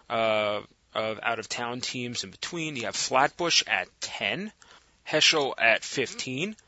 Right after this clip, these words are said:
Hillel right behind it at sixteen, so, uh, that falls in line with Heschel defeating Hillel this week. Uh, this actually came out last week. What I'm giving you is what came out this past Tuesday, so don't, uh,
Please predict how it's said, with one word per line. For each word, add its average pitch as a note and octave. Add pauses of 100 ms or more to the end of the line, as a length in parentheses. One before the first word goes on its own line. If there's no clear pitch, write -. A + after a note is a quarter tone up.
(200)
Hillel E3+
right C3+
behind C3
it B2
at -
sixteen, G#2+
so, G#2+ (320)
uh, G2 (100)
that A#2
falls A2
in A2
line G#2+ (320)
with A#2
Heschel A2+
defeating G#2+
Hillel G#2+
this G2
week. G#2 (200)
Uh, B2+ (160)
this D#3+ (100)
actually D3
came C3+
out A#2
last A#2+
week. D3+ (320)
What C#3
I'm C#3+
giving E3+
you D#3
is C#3+
what B2+
came C3
out B2
this B2
past -
Tuesday, G#2+
so B2+
don't, C#3+
uh, B2+